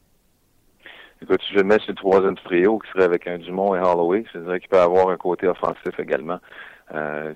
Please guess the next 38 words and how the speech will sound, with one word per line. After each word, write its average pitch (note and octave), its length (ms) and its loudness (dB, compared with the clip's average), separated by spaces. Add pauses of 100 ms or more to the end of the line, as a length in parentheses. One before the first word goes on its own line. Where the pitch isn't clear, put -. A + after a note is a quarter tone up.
(140)
si E2+ 160 -12
là, F2+ 160 0
je F#2 60 -6
le F2+ 60 -4
mets F#2 180 0
avec, F2 280 0
euh, F2 120 2
Delarose, F2+ 500 2
Hudon, F#2 300 -4
Andrighetto, E2+ 600 -4
justement F2 380 -8
pour, F2 300 -4
euh, E2 100 -2 (120)
ces F#2 80 -2
raisons-là. F2 560 -2 (500)
Et E2+ 80 -14
puis, F2 420 -6
euh, E2 140 2
ce - 160 -12
que G2 80 -2
le F#2+ 80 0
Canadien F#2 560 -4
veut, G2 260 -6
c'est F#2+ 80 -8
qu'il, E2+ 300 -12
qu'il - 100 -10
améliore F2+ 420 0
son F2+ 160 -4
côté F#2 320 -2
offensif. F2 520 -4
Alors, F2 200 0
on E2+ 180 -4
va E2 80 -14
faire, F#2 260 2
euh, E2 320 2 (440)
notre, F2+ 380 -6
en E2+ 180 -2
tout G#2 140 -8